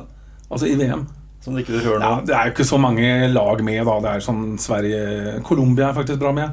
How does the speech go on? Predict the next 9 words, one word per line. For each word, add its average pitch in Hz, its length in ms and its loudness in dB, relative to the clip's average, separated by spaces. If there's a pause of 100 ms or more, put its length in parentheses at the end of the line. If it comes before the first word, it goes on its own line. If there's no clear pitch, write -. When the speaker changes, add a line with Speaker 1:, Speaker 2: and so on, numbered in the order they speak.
Speaker 2:
Ja, 120 160 -2
ja. 135 120 2 (340)
Speaker 1:
Men, 151 180 2
eh, 156 480 2
de 185 160 2
er 156 100 2
verdensmestere, 147 540 2
altså. 262 160 -2 (140)
Speaker 2:
Ja. 117 140 -4